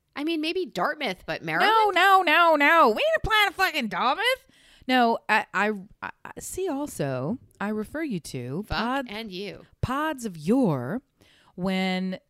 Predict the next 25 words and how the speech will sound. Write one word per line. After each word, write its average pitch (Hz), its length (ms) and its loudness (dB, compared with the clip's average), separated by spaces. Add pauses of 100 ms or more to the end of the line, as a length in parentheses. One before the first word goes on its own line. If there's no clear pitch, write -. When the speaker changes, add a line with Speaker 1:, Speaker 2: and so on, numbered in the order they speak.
(300)
Speaker 2:
it 226 160 2
is 190 180 4
my 226 580 -2 (200)
opinion 220 1300 -2 (800)
that 175 340 -4
the 170 80 -4
rise 202 580 -4
of 170 240 -6
these 165 240 -4
combined 156 840 -8 (300)
universal 160 960 -4
applications 160 1040 -8 (320)
has, 160 320 -8 (120)
and 190 360 -2 (140)
the 160 580 -6
requirement 170 720 -4
for 156 240 -8
universities 160 760 -6
to 165 200 -10
increase 170 400 -8
their 147 140 -8
census 160 520 -8
year 151 180 -6
over 143 220 -8
year 131 480 -10